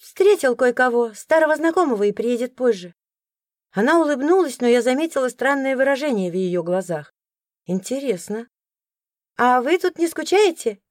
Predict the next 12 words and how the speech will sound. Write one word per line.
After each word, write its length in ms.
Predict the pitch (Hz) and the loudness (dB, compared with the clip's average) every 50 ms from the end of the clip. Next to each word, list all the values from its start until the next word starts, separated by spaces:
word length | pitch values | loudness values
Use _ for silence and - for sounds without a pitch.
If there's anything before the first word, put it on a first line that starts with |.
| _ _ - | _ _ -10
Я 220 | - 262 381 415 403 | -2 0 2 4 4
учу 180 | 359 - 359 | 2 2 0
Обри 420 | - - 349 453 466 453 381 349 294 | 2 2 4 4 4 4 4 4 2
играть 260 | 247 285 339 392 - | 2 0 0 0 0
в 60 | - | 0
Roblox", 540 | 302 285 277 254 214 240 240 233 - - _ _ _ _ | 0 2 2 2 2 0 -2 -2 -4 -12 _ _ _ _
сообщила 560 | _ - - 180 180 - - - 190 180 175 | _ -6 -4 -4 -4 -4 -6 -6 -6 -6 -6
Ханна 320 | 175 - 226 247 240 214 190 | -4 -2 -2 0 0 -2 -4
с 80 | 185 | -6
гордостью. 640 | 175 170 165 156 156 151 156 - - - 156 156 _ _ _ _ _ _ _ _ _ _ _ _ _ - | -4 -4 -4 -2 -4 -6 -10 -10 -12 -14 -14 -14 _ _ _ _ _ _ _ _ _ _ _ _ _ -4
"Ах, 260 | 247 269 277 - - | -2 -2 -2 -2 -2
Roblox! 840 | 311 294 302 311 330 339 339 330 311 294 262 220 220 214 202 196 | -2 0 2 4 4 4 4 4 4 2 2 0 0 0 0 -2